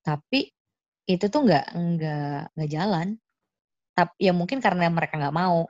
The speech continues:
gitu. Karena kuncinya satu, lu mau, ini bisa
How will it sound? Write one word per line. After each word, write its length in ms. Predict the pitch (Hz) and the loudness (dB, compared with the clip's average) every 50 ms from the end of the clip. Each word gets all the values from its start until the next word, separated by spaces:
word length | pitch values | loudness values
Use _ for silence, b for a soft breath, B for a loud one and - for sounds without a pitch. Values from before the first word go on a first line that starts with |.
| _ - | _ -12
gitu. 240 | 156 147 - - 151 - | -12 -12 -12 -14 -12 -6
Karena 240 | - 175 190 226 - | -4 -2 -2 0 0
kuncinya 320 | 233 202 - 185 202 226 | 0 -2 0 0 0 0
satu, 400 | 240 214 185 175 175 - 156 151 - _ _ _ _ _ _ _ _ _ _ _ _ _ _ _ | 2 2 0 0 -2 -4 -8 -8 -8 _ _ _ _ _ _ _ _ _ _ _ _ _ _ _
lu 80 | - 262 | 0 4
mau, 400 | 247 214 175 165 185 254 277 - _ _ _ _ _ _ _ _ _ _ _ _ _ - | 4 6 6 6 4 2 0 -2 _ _ _ _ _ _ _ _ _ _ _ _ _ -8
ini 160 | _ 208 220 | _ 2 4
bisa 400 | 240 226 180 180 170 156 147 143 | 4 4 4 4 2 2 2 0